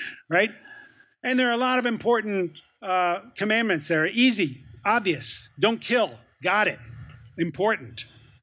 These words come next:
Don't steal. Super important, right? Don't lie. Also very important. And then right in the middle,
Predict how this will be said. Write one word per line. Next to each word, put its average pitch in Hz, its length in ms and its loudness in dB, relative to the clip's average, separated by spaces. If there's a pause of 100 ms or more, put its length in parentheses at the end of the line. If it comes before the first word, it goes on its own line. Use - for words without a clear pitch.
Don't 202 180 2
steal. 240 380 0 (400)
Super 202 420 -2
important, 185 600 -2 (340)
right? 185 240 2 (100)
Don't 220 200 0
lie. 208 420 0 (240)
Also 196 380 2
very 196 260 2
important. 175 500 0 (420)
And 196 120 -6
then 240 240 2
right 233 180 0
in 285 80 -6
the 214 60 -4
middle, 214 380 0